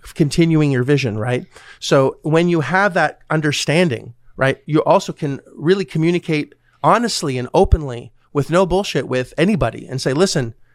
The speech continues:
this is where we're at, man. Like, we're not retail bu-, like, in the real estate business, we say right away, we're not retail buyers to agents. If you're selling, giving us something retail, not interested, unless there's a n-,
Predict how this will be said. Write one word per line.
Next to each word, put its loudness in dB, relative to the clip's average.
this -2
is -2
where 4
we're 4
at, 4
man. -2
Like, -4
we're 0
not 2
retail 0
bu-, -2
like, -2
in -2
the 2
real 2
estate -2
business, -2
we -2
say 2
right 2
away, 4
we're 0
not 0
retail 0
buyers 0
to -4
agents. -4
If -4
you're 2
selling, 2
giving 2
us 0
something 0
retail, 0
not 2
interested, -6
unless 4
there's -2
a -2
n-, -2